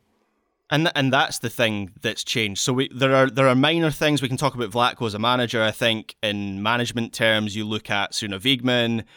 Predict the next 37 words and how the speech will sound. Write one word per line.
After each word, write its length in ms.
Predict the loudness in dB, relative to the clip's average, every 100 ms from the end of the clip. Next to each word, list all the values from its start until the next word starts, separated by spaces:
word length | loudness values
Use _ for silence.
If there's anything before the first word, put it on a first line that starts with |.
| -20 -14
and, 360 | -4 -2 -2 -4
uh, 480 | -4 -2 -4 -4 -6
uh, 140 | -6 -6
Voss 220 | -8 -2
Tecklenburg 680 | -2 0 -2 0 0 0
as, 160 | -2 -8
as, 260 | -8 -8 -8
as 240 | -8 -6
well. 480 | 2 4 6 4 2 -4 -20 -12 -2
And 560 | 0 2 2 2 -2 -2
I 120 | 0
know 100 | 2
we 120 | 2 2
haven't 200 | 0 0
really 140 | -2
seen 240 | 0 4
much 200 | 4 2
of 80 | 2
him 140 | 2 2
in 60 |
his 160 | 2 4
new 160 | 4
job, 260 | 4 4 4
but 120 | 0
Jamie 240 | 0 2 4
Lannister, 520 | 4 2 2 4 4
I 60 |
mean, 160 | 4 2
Hervé 320 | 4 2 2
Renard, 520 | -2 2 4 6 4 2
the 120 | -2
new, 220 | 0 -2 -2
uh, 220 | -2 -2
France 640 | -2 0 2 2 0 -2 -4
national 440 | 0 0 0 -2
team 220 | 0 2
manager, 600 | 4 4 2 2 2 2